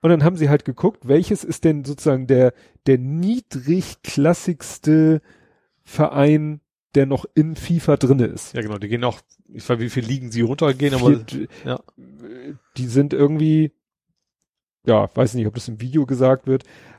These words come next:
Speaker 1: Also die haben einfach sich irgendwie so einen Verein, der wohl auch gerade eben erst so aufgestiegen ist.
Speaker 2: Mhm.
Speaker 1: Ne? Also wirklich.
Speaker 2: Muss auch jemand sein, der Sponsoren sucht, das kommt noch dazu.
Speaker 1: Na ja, ich glaub, wenn die einen Sponsor haben und dann kommt Burger King.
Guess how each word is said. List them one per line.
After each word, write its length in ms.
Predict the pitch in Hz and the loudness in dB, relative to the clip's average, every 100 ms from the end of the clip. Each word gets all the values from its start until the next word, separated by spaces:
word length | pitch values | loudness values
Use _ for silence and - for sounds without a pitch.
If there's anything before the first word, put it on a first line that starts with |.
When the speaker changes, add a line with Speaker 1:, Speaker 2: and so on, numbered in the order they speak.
| - | 0
Speaker 1:
Also 220 | 127 127 | 0 2
die 160 | 135 | 0
haben 180 | 131 175 | 2 0
einfach 360 | 151 170 170 160 | 2 2 2 0
sich 220 | 165 147 | 0 -2
irgendwie 360 | 156 165 151 147 | -2 -2 -2 -2
so 160 | 143 | -2
einen 100 | 139 | -4
Verein, 380 | - 151 139 160 | -4 -2 0 4
der 200 | 139 123 | 2 2
wohl 120 | 143 | 0
auch 180 | 131 - | -2 -4
gerade 380 | 123 123 156 160 | -2 2 6 4
eben 360 | 147 160 165 | 2 -2 -2
erst 360 | 147 156 147 - | 2 2 2 -2
so 220 | 135 143 - | -4 -4 2
aufgestiegen 640 | 202 - - - 123 110 | 0 2 -4 -2 -8 -8
ist. 320 | 107 - - | -10 -10 -14
Speaker 2:
Mhm. 240 | 135 123 170 _ _ _ _ - | -14 -14 -14 _ _ _ _ -8
Speaker 1:
Ne? 200 | 139 202 - | -8 -6 -4
Also 180 | 117 | 0
wirklich. 300 | 139 143 131 | 0 2 2
Speaker 2:
Muss 100 | 127 | 2
auch 100 | 123 | -4
jemand 200 | 131 123 | -2 -2
sein, 120 | 113 110 | -2 -4
der 80 | |
Sponsoren 520 | 101 - 135 110 101 95 | -6 -6 -6 -4 -6 -8
sucht, 340 | 98 - - | -14 -14 -18
das 140 | 110 | -16
kommt 140 | - 101 | -14 -16
noch 120 | 101 | -16
dazu. 260 | 104 - 104 - - - - | -18 -16 -18 -20 -20 -20 -4
Speaker 1:
Na 120 | 123 | 2
ja, 360 | 127 143 123 120 | 6 6 4 0
ich 100 | - | -2
glaub, 260 | 127 131 139 | 0 0 -2
wenn 120 | 127 | -6
die 60 | 127 | -6
einen 80 | |
Sponsor 460 | 120 - 127 127 113 | -8 -6 -4 -2 0
haben 320 | 123 139 170 | 0 -2 -4
und 160 | 147 131 | -8 -6
dann 160 | 131 | -6
kommt 260 | 127 127 123 | -4 -8 -6
Burger 320 | 120 131 151 | -2 0 0
King. 460 | 147 170 170 175 | -2 -2 -2 -4